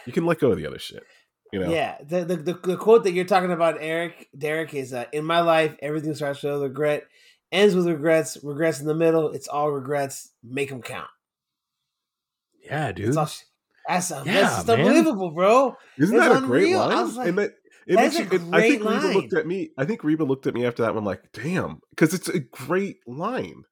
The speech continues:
Speaker 1: God, this
Speaker 3: And
Speaker 1: movie's
Speaker 3: then he
Speaker 1: great,
Speaker 3: deletes
Speaker 1: guys.
Speaker 3: the recording. He deletes the recordings.
Speaker 2: What, what,
Speaker 3: Like
Speaker 2: what's gonna make him, what's gonna make him absolutely famous, which is what he wants, and he just realizes it's not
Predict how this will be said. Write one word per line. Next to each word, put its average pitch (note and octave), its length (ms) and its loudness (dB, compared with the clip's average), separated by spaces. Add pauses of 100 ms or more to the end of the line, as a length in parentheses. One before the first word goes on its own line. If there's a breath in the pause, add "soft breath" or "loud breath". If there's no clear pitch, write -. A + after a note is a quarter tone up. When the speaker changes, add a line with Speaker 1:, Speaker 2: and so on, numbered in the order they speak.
(800)
Speaker 1:
God, F3+ 260 0
this G2+ 160 -8
Speaker 3:
And F3+ 80 2
Speaker 1:
movie's G3+ 200 0
Speaker 3:
then B3+ 80 -2
he A#3+ 80 2
Speaker 1:
great, - 100 2
Speaker 3:
deletes D3+ 400 6
Speaker 1:
guys. - 80 -8
Speaker 3:
the F3+ 100 6
recording. D3+ 600 2 (200 soft breath)
He E3+ 120 2
deletes D3+ 460 4
the F3 100 -4
recordings. C3+ 840 0 (600)
Speaker 2:
What, A#3+ 240 0
what, G#3+ 160 0
Speaker 3:
Like B3+ 100 6
Speaker 2:
what's A#3 140 2
gonna C4 200 0
make B3 280 0
him, D4 220 -4
what's A#3 140 0
gonna A#3+ 200 -2
make B3 180 0
him C#4 160 -10 (140)
absolutely B3+ 640 -2
famous, F#3+ 480 -2
which F3 120 -12
is F3 80 -12
what G#3+ 200 -2
he A3 120 -4
wants, E3+ 680 -6 (500)
and F#3+ 100 -2
he G#3 160 2
just F#3+ 180 0
realizes F#3 580 4
it's D#3+ 200 -10
not E3+ 460 0